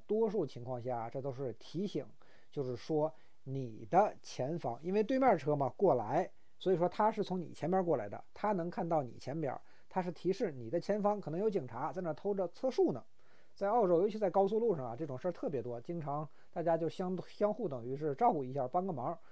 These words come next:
告诉你有警察，你小心点儿，别超速，是这个意思。呃，还有一个呢，我想说的就是啥呢？有的时候啊，你比如说你想红绿灯右转，转完之后马上左转去一个加油站加油去，就这种情况啊，有时候因为大家刚转完弯儿马上就加速，所以说你一踩刹车特别容易撞车。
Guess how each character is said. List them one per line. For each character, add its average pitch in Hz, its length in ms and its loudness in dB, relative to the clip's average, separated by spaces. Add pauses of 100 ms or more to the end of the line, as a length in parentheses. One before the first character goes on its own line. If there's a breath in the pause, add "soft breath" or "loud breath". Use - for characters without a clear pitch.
(140 soft breath)
告 170 120 0
诉 139 60 0
你 135 80 -4
有 170 100 4
警 180 160 2
察， 127 260 -2
你 170 120 -8
小 135 120 -4
心 214 140 -2
点 170 120 2
儿， - 40 -6
别 170 120 -2
超 190 120 2
速， 226 240 0
是 143 140 -10
这 214 140 0
个 175 60 2
意 120 100 -6
思。 - 180 -12 (340)
呃， 131 300 -2
还 156 180 4
有 240 80 8
一 311 100 6
个 214 100 6
呢， 175 100 4
我 170 60 2
想 135 160 0
说 170 180 2
的 165 60 4
就 156 120 0
是 143 60 0
啥 123 140 -6
呢？ 135 180 -4
有 123 180 -2
的 156 100 0
时 156 120 -2
候 135 80 0
啊， 120 120 2
你 127 120 -4
比 127 120 -4
如 123 140 -4
说 131 200 0
你 131 80 -4
想 139 160 -4
红 147 200 -4
绿 160 60 2
灯 170 240 2
右 233 240 6
转， 117 300 -2 (100)
转 120 160 0
完 151 160 -2
之 220 80 0
后 226 160 4
马 165 320 0
上 302 160 8
左 170 160 8
转 139 180 2
去 - 140 -2
一 - 40 6
个 180 60 6
加 185 140 8
油 180 60 6
站 170 120 6
加 147 140 4
油 135 220 2
去， - 160 -12
就 160 100 0
这 277 240 4
种 135 140 -4
情 123 140 -10
况 131 260 -2
啊， 117 80 -8
有 117 140 -8
时 147 100 -6
候 151 100 -2
因 175 160 0
为 220 180 0 (220 soft breath)
大 214 100 2
家 208 120 8
刚 247 160 8
转 170 120 6
完 160 100 2
弯 165 80 4
儿 170 40 6
马 160 160 -2
上 233 120 6
就 208 80 8
加 135 140 4
速， 165 220 -4 (220 soft breath)
所 196 140 6
以 214 40 10
说 220 100 4
你 165 100 0
一 226 120 2
踩 143 160 0
刹 139 160 -4
车 165 120 2
特 294 140 2
别 208 80 4
容 127 140 -2
易 123 60 -6
撞 123 180 -2
车。 110 240 -10